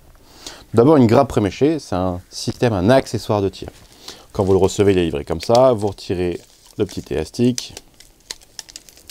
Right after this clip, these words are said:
Et là, vous allez mieux comprendre dès qu'on la déplie.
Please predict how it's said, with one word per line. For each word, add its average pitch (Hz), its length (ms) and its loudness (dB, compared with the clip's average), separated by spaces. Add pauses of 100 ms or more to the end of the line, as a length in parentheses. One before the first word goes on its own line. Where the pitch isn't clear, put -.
(2750)
Et 98 80 4
là, 104 120 6
vous 104 140 2
allez 85 160 4
mieux 117 140 2
comprendre 92 360 -4
dès 110 120 2
qu'on 104 140 -2
la 87 60 0
déplie. 98 360 0